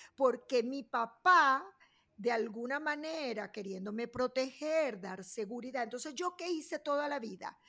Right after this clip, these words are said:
Buscar un hombre que me diera seguridad, estabilidad emocional, financiera, porque es que yo quería encontrar el sustituto de mi papá, que a mí me, me garantizara.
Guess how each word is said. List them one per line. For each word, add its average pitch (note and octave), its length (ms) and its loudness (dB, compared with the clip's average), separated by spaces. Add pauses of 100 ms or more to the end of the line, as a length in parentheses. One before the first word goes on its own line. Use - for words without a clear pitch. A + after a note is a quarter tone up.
(220)
Buscar D4+ 340 0
un F4 140 0
hombre E4+ 280 0
que F#4 80 -6
me C#4 140 -4
diera B3+ 300 0 (260)
seguridad, A#3+ 760 0
estabilidad A3 720 -6
emocional, G#3 680 -8
financiera, G#3 800 -8 (260)
porque C#4 260 2
es B3 80 -6
que F4 180 -4 (220)
yo C4 180 -4
quería D#4 340 -4 (120)
encontrar C4 580 -4
el G#3+ 100 -2
sustituto C#4 840 -4
de A3 120 -2
mi A3+ 140 -6
papá, D#4 380 -8
que G#3+ 80 -10
a G3+ 40 -8
mí A3 140 -6
me, D4+ 160 -6 (380)
me C#4 220 -4
garantizara. A3 1160 -6